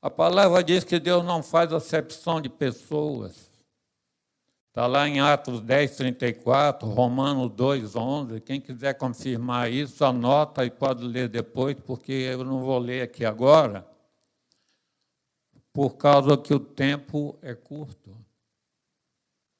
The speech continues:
Deus não faz acepção de pessoas. Atos dez, trinta e quatro e Romanos dois, onze fala sobre isso.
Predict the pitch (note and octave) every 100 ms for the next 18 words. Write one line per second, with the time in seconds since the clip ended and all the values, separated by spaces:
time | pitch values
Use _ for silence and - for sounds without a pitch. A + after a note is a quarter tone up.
0 | _ _ _ _ _ _ _ _ _ _
1 | _ _ _ _ _ _ _ _ _ _
2 | _ _ _ A#2+ C#3+ C#3 C#3+ B2+ C#3+ C3+
3 | B2 B2 B2+ A#2+ - - A2+ A2+ A2+ A2+
4 | F#2 - - G2+ G2 G#2 B2+ C#3+ C#3 G#2+
5 | A2+ C#3+ C3 - C#3 C#3 A#2+ - C#3 D3+
6 | D3+ C#3+ C3 C#3 C#3 D3 C3+ C3 C#3+ D#3
7 | G#2+ A2+ C#3 C#3 C3+ D3+ C#3+ C#3 - D#3
8 | D#3 C#3 A2+ G2+ -